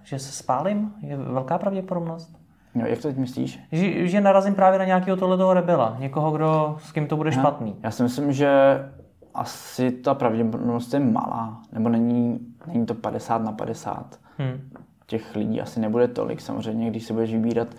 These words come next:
Speaker 2: ty velký influencery a tak, tak ty už jsou, mají vybudovaný své jméno, tak si třeba nedovolí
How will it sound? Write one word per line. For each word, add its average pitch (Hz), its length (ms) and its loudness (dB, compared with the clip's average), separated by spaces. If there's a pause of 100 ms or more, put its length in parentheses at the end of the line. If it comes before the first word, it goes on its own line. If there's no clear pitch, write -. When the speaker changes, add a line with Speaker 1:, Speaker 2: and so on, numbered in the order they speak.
(220)
Speaker 2:
ty 113 140 2
velký 110 340 0
influencery 123 800 2 (280)
a 123 100 -6
tak, 107 260 -4
tak - 240 -2 (580)
ty 113 160 4
už 117 240 -2
jsou, 113 320 2
mají 113 520 0
vybudovaný 117 500 2
své 120 240 2
jméno, 117 440 2 (180)
tak - 140 -8
si 117 100 -4
třeba 113 180 0
nedovolí 110 720 0